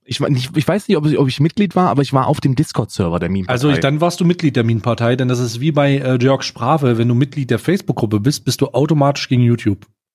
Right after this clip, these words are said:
Speaker 2: Bei Fairtube bist du dann auch angemeldet.
Speaker 1: Jörg Sprave übrigens, weißt du, was der für Videos macht?
Speaker 2: Naja, der ballert hier mit so einem, äh, nachladbaren, baren Bogen, äh, durch irgendwelche Holzwände durch.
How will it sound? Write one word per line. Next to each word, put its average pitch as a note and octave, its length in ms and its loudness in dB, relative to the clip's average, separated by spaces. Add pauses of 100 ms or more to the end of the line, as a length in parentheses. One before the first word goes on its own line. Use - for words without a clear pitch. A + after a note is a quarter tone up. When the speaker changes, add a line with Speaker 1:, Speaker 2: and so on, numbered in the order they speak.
(140)
Speaker 2:
Bei A#2+ 140 0
Fairtube B2+ 380 0
bist - 160 -8
du B2 60 -6
dann A#2+ 120 -2
auch A2 120 -4
angemeldet. G2+ 580 -6 (920)
Speaker 1:
Jörg C#3+ 200 2
Sprave C3+ 380 0
übrigens, F#2+ 360 0
weißt A2+ 220 0
du, D#3 40 2
was D3+ 120 0
der D3+ 100 0
für B2 180 0
Videos G2+ 360 0
macht? F#3 280 -2 (380)
Speaker 2:
Naja, D3+ 260 2
der A2+ 100 2
ballert A2+ 320 0
hier D3 120 2
mit C#3 140 0
so C#3 100 2
einem, A#2+ 220 0
äh, A2+ 280 0 (280)
nachladbaren, C#3 960 0
baren B2+ 420 2
Bogen, C#3+ 480 2 (360)
äh, C3 240 4
durch B2 180 0
irgendwelche C3+ 460 2
Holzwände A#2 420 0
durch. F#2+ 400 -6